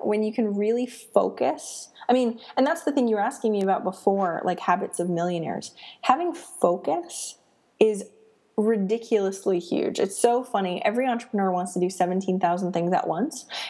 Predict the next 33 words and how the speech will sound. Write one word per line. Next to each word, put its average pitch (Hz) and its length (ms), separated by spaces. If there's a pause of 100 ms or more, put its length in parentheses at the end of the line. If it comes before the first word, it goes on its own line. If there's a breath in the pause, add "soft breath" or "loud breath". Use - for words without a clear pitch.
(100)
And 208 160
when 214 180
you 247 100
don't 277 200
have 208 160
a 185 60
team 208 440
that 170 160
can 165 140
help 190 300
you 269 100
do 277 140
seventeen 262 420
thousand 254 340
<laughs> - 20
things 262 260
at 311 200
once, 359 360 (340 loud breath)
you 240 160
just 285 180
start 214 240
getting 214 220
all 196 140
over 247 160
the 254 80
place, 190 280
and 202 140
you 202 80
don't 220 320
do 208 160
everything 190 560
to 190 140
the, 185 400